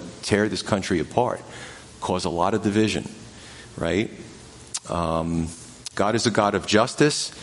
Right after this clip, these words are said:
and judgment, and sin must be punished.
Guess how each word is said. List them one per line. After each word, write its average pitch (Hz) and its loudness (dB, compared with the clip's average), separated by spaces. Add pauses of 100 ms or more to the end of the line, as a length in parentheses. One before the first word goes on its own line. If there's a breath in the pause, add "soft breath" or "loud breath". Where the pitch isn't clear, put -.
(280 loud breath)
and 92 2
judgment, 110 4
and 92 2
sin 107 4
must 101 4
be 101 4
punished. - -2